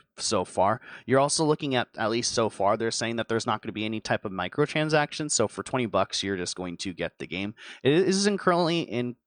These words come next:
uh, early access, but it reminds me of, um, it reminds me of a game where it doesn't feel like it's an early access, right?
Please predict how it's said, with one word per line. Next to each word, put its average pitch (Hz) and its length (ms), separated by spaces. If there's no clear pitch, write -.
uh, 87 220
early 117 300
access, 120 560
but 110 340
it 104 240
reminds 117 680
me 143 320
of, 104 500
um, 85 540
it 131 60
reminds 131 420
me 175 160
of 110 240
a 104 60
game 101 600
where 113 400
it 113 80
doesn't 139 320
feel 117 280
like 101 220
it's - 140
an 87 80
early 87 260
access, - 500
right? 87 240